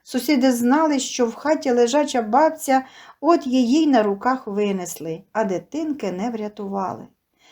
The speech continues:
Не думалося, що зима на носі, що жити немає де, лиш нестерпно боліла втрата дитини. Нема гіршого, як таке пережити мамі.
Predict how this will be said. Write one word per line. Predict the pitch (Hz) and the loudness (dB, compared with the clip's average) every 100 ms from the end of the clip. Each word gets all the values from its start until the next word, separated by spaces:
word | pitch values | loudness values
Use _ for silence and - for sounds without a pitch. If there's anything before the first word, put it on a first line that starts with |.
| _ - | _ -4
Не | 220 208 | 0 0
думалося, | 196 320 311 254 240 - 214 | 0 2 4 4 2 0 -2
що | 208 - 226 | -2 -2 -4
зима | 202 220 233 320 | -2 -2 0 0
на | 262 | 0
носі, | 214 269 330 302 247 233 - _ | 0 0 0 -2 -4 -6 -12 _
що | - - 214 | -14 -4 -2
жити | 190 - 233 320 302 | -2 -4 -2 -2 -2
немає | 269 269 262 262 240 | -2 2 2 2 0
де, | 226 240 233 233 _ - _ | 0 -2 -4 -10 _ -20 _
лиш | 220 240 - | 0 0 0
нестерпно | 220 208 208 - 320 320 254 226 | -2 -2 -6 -2 -2 -2 -2 0
боліла | 208 208 220 285 285 240 | 2 2 2 0 0 -2
втрата | - 214 208 220 | -4 -4 -4 -4
дитини. | 208 220 _ 196 180 180 - _ _ _ _ - | -6 -8 _ -10 -10 -14 -18 _ _ _ _ 0
Нема | 254 349 370 | 2 4 2
гіршого, | 247 247 254 - 214 196 | 2 2 2 0 0 2
як | 208 202 - | 2 0 -6
таке | 196 330 330 | -8 -6 -6
пережити | 214 190 190 196 220 214 | -4 -4 -2 -4 -4 -4
мамі. | 196 190 175 165 | -4 -4 -6 -10